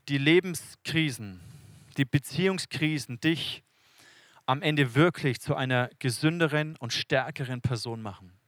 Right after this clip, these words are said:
Was wäre, wenn diese Beziehungskrisen dich zu einem Menschen machen, wo mehr und mehr die Liebe Gottes durchkommt? Jesus sagt, hey, segnet sogar die, die euch verfluchen. Segnet und liebt eure Feinde. Was wäre, wenn dieser Charakter und diese Natur von Jesus immer mehr hervorkommt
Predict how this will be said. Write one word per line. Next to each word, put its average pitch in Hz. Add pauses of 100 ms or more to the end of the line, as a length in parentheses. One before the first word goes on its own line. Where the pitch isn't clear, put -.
(420)
Was -
wäre, 165
wenn 165
diese 147
Beziehungskrisen 165
dich 165
zu 175
einem 143
Menschen 165
machen, 156
wo 147
mehr 156
und 170
mehr 156
die 147
Liebe 147
Gottes 139
durchkommt? - (800)
Jesus 147
sagt, 147
hey, 147
segnet 170
sogar 127
die, 147
die 131
euch 123
verfluchen. 120 (520)
Segnet 170
und 139
liebt 147
eure 139
Feinde. 143 (1300)
Was 156
wäre, 165
wenn 160
dieser 143
Charakter 160
und 156
diese 147
Natur 147
von 139
Jesus 135
immer 147
mehr 135
hervorkommt 110